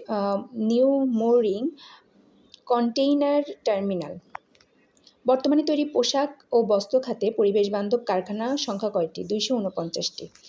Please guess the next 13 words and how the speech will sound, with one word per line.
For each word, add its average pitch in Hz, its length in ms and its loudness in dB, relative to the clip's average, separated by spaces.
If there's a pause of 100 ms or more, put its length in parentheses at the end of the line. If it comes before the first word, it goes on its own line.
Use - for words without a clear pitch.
(460)
বাংলাদেশে 240 760 2
নিযুক্ত 214 520 0
বিশ্ব 202 360 0
ব্যাংকের 254 360 0
নতুন 214 680 -2
ডিভিশন 226 600 0
ডিরেক্টর, 220 640 0 (440)
আহ, 196 400 -2
জ্যাপেম। 220 720 0 (440)
অ্যামাজনের 262 440 2
প্রতিষ্ঠাতা 226 420 0
কে? 180 200 -6 (600)
জেফ 240 280 4